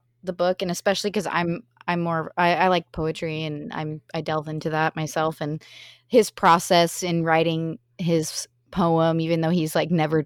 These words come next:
tried to do it before, is really cool, and there's a lot of moments that I tried to go back in the book before this episode to, like,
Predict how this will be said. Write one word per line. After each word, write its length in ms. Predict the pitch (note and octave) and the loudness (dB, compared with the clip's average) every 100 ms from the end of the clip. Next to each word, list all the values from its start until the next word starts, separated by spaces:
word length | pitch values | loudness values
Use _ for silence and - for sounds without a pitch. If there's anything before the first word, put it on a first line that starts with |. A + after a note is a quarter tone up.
| - | 0
tried 280 | - D#3+ | 2 2
to 60 | D3+ | 2
do 180 | D#3+ D#3 | 0 0
it 80 | D#3+ | 2
before, 520 | E3+ - E3 D#3+ D#3 | -2 -2 -2 2 2
is 200 | D#3+ D3+ | 0 -2
really 160 | E3 D#3 | -2 -2
cool, 480 | - F3 E3 D#3+ D#3 | 0 2 2 2 -2
and 240 | D3 D3+ - - - - _ - | -4 -10 -16 -20 -20 -20 _ 2
there's 160 | F#3 F#3+ | 4 6
a 60 | |
lot 160 | F3 E3 | 6 6
of 60 | E3+ | 6
moments 380 | E3 E3+ E3 - | 2 0 0 2
that 100 | E3+ | 4
I 80 | E3 | 4
tried 260 | - F#3+ | 6 6
to 60 | G3+ | 6
go 120 | F#3+ | 4
back 220 | F#3 E3+ - | 6 4 2
in 80 | |
the 80 | E3 | -2
book 220 | D#3 E3 | 2 2
before 300 | - D#3+ F3 | 2 2 2
this 180 | D#3+ E3 | 2 2
episode 520 | E3 F3 E3+ D#3+ D#3+ | 2 2 0 0 0
to, 80 | D#3+ | 0
like, 240 | D#3+ D#3 | -2 -2